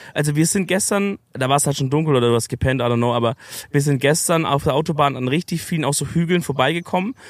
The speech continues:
was auch schon L A waren, aber im Norden quasi oder im, im, im, halt im Osten.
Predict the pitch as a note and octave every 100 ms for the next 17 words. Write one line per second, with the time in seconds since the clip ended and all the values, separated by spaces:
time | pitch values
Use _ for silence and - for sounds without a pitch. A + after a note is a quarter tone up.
0 | - C3 - D3 D#3+ G#2+ G2 D#3 C#3 C3
1 | B2+ A#2+ A2+ B2 B2 D3+ C#3+ B2 F3+ -
2 | - - - B2 A#2+ A#2+ C3+ F#3 - _
3 | _ _ - A#2 G#2 G#2+ G#2+ - _ _
4 | _ - A2+ A2 - G#2 G2+ A#2+ G#2+ -
5 | B2 C#3+ - F#3+